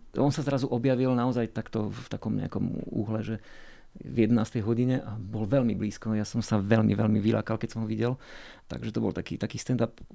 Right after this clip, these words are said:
o ktorom ani neviem proste, ako vznikol, ale naozaj vznikol absolútnou náhodou. Takéto niečo by sa za žiadnych okolností naplánovať nedalo.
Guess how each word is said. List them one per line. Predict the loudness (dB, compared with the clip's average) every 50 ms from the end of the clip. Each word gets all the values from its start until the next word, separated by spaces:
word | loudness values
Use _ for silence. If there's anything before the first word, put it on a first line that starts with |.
| -18 -16 -12
o | -10 -10 -8
ktorom | -4 -2 0 2 4
ani | 4 6 6
neviem | 6 6 4 4 2 2 0 -2
proste, | -4 -8 -8 -6 -6
ako | -4 -4 -4
vznikol, | -4 -4 -4 -2 0 0
ale | 2 4 4 6
naozaj | 6 6 4 2
vznikol | 2 2 0 0 0 -2 -2 -2
absolútnou | -4 -8 -6 -4 -2 -2 0 0
náhodou. | 0 0 0 0 0 0 -2 -2 -4 -4 2 6
Takéto | 6 6 6 4 2 4 6 6
niečo | 6 6 4 2 0 -2
by | -2 -2
sa | -2 -2 -4 -6 -6 -12 -20 -20 -16 -8 -4
za | 0 4 4 4 6
žiadnych | 4 2 0 0 -2 -4 -6 -6
okolností | -2 -2 0 0 0 -2 -2 -2
naplánovať | -2 -2 -4 -4 -4 -2 -2 -2 -2 -2 -2
nedalo. | -2 -2 -2 -4 -4 -6